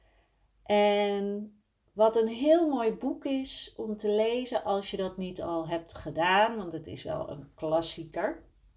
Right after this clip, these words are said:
Dat is De Alchemist van Pa-, Paulo Coelho. Zeg ik dat nu goed? Volgens mij wel. En dat vertelt het verhaal van een jongen die, die zijn legende leeft.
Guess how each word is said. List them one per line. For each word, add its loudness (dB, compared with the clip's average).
Dat 2
is 4
De 2
Alchemist 2
van -4
Pa-, 2
Paulo 8
Coelho. 0
Zeg -18
ik -20
dat -12
nu -14
goed? -14
Volgens -14
mij -8
wel. -4
En 8
dat 0
vertelt -2
het -8
verhaal 2
van -4
een -8
jongen 0
die, -6
die 0
zijn 4
legende 0
leeft. -2